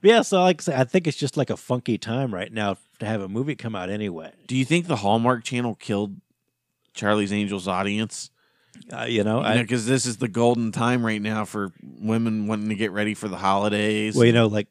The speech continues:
Speaker 1: you know, Hallmark Channel used to have their whatever days of December they show their Christmas movies. Now they start showing them in, in November.
Speaker 2: Yeah.
Speaker 1: So I mean that,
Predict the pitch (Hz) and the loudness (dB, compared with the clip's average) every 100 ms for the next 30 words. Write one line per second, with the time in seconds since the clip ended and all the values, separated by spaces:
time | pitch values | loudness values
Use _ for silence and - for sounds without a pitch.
0 | - - - 95 90 - 120 113 98 - | -12 -16 -8 -6 -2 6 6 6 -2 -2
1 | 101 98 98 - 95 101 104 92 87 98 | -4 -4 -8 -6 -4 -4 -2 -2 0 0
2 | 98 95 98 101 85 85 - 92 87 113 | 2 2 2 0 0 -6 -6 -8 0 2
3 | 117 95 92 104 _ - 90 117 90 - | 2 2 2 0 _ -4 2 2 2 2
4 | 120 107 87 - - - - 123 143 - | 0 0 -12 -16 -20 -16 0 4 6 4
5 | 98 - 107 104 95 107 101 98 92 95 | 0 2 2 2 -2 -2 -4 -2 0 0
6 | 127 95 90 90 113 98 101 104 98 107 | 0 -4 -10 -8 -2 0 0 0 -2 -4